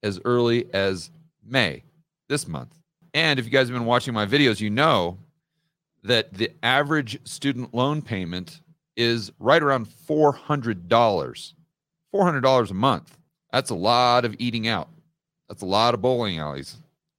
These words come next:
That's a lot of movie theaters. That's a lot of happy hours at the bar. Now let's move on to another statistic.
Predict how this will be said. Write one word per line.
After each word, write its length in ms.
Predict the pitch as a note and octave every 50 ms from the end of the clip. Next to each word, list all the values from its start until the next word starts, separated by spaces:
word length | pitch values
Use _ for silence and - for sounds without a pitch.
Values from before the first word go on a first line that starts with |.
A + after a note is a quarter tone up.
| _ _ _ _
That's 100 | - -
a 60 | -
lot 280 | E2 F#2 G#2 A2+ A#2 A2+
of 60 | G#2
movie 260 | G#2 A#2 A2+ G2+ F#2
theaters. 520 | D#2+ - F2 D#2+ C#2 C2+ C#2 - - - _ - _ _ _ _ _ _ _ _ _ _ _ _ _ _
That's 180 | G2 G2+ - -
a 40 |
lot 340 | G2 G#2+ A#2 A#2+ A#2+ A#2+ A#2
of 400 | A2+ G#2+ G#2+ G#2 F2 D#2+ - - _ _ _ _ _ _ _ _ _
happy 380 | _ - C#3 C#3 C3+ - A#2 F#2+
hours 280 | E2+ D#2 C#2 C2+ - -
at 80 | D#2+
the 60 | -
bar. 380 | D#2 D2 G#2 G2 F2 D2 C2 - _ _ _ _ _ _ _ _ _ _
Now 160 | F#2 F2 F2+
let's 220 | G2 A2+ A2 - -
move 200 | B2 C3+ C3+ C3
on 200 | C#3 D3 D3+ D3+
to 80 | D#3
another 260 | D3+ D#3+ E3+ F#3+ F#3
statistic. 600 | C#3+ - - - - G2+ E2+ - - D2+ - -